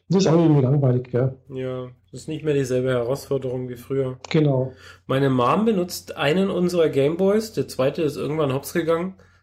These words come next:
Speaker 2: also von
Speaker 1: Mhm.
Speaker 2: mir und meinem Bruder, äh, benutzt ihn heute noch und spielt regelmäßig immer noch Tetris.
Speaker 1: Ah, ja.
Speaker 2: Auf dem grauen Gameboy, der
Speaker 1: Mhm.
Speaker 2: halt auch tatsächlich ja nur zwei Farben, also an und aus
Speaker 1: Genau.
Speaker 2: kann quasi, also eigentlich
Speaker 1: Mhm.
Speaker 2: nur grau kann,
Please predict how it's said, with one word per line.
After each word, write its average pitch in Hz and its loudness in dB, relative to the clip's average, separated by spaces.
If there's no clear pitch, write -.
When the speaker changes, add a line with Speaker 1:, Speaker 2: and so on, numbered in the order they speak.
Speaker 2:
also 117 -8
von 143 4
Speaker 1:
Mhm. 139 4
Speaker 2:
mir 147 4
und 131 -4
meinem 123 -2
Bruder, 165 -4
äh, 139 2
benutzt 156 -2
ihn 233 -2
heute 196 2
noch 135 -2
und 127 -6
spielt 147 -4
regelmäßig 180 0
immer 180 -2
noch 185 0
Tetris. 160 -6
Speaker 1:
Ah, 214 4
ja. 196 4
Speaker 2:
Auf 180 2
dem 202 0
grauen 190 0
Gameboy, 208 0
der 175 4
Speaker 1:
Mhm. - 2
Speaker 2:
halt 170 0
auch 160 0
tatsächlich 170 -4
ja 165 -2
nur 160 -4
zwei 147 0
Farben, 185 -4
also 123 -10
an 135 -6
und 143 -8
aus 185 4
Speaker 1:
Genau. 147 4
Speaker 2:
kann 190 2
quasi, 185 -4
also 127 -8
eigentlich 175 6
Speaker 1:
Mhm. 202 0
Speaker 2:
nur 135 0
grau 139 -2
kann, 208 -8